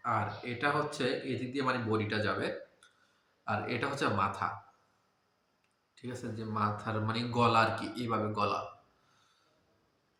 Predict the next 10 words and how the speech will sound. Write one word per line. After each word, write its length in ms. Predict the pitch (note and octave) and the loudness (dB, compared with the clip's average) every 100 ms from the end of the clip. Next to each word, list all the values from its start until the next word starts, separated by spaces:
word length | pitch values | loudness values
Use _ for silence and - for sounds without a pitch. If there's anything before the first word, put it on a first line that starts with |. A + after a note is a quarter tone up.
| _ _ A#2 | _ _ -6
অনেক 180 | B2+ | -4
কিউট, 420 | C3 B2 - - - _ - | -2 -2 -4 -12 -20 _ -8
তাই 120 | - | -2
না? 100 | F#3+ G3 - - - - _ _ _ _ _ - | -2 -4 -12 -20 -20 -20 _ _ _ _ _ -4
এই 180 | A2+ | -2
জামাটা। 420 | G#2+ F#2+ F#2 - - - _ _ _ _ _ _ _ _ _ | 2 2 0 -4 -8 -14 _ _ _ _ _ _ _ _ _
তো 80 | - - | -14 2
এই 180 | D3 D3+ | 4 8
জামাটার 560 | D3 D3 D3 F3 E3+ | 10 10 8 8 8
মূল্য 480 | C#3+ C3+ A2 - - | 6 4 4 4 0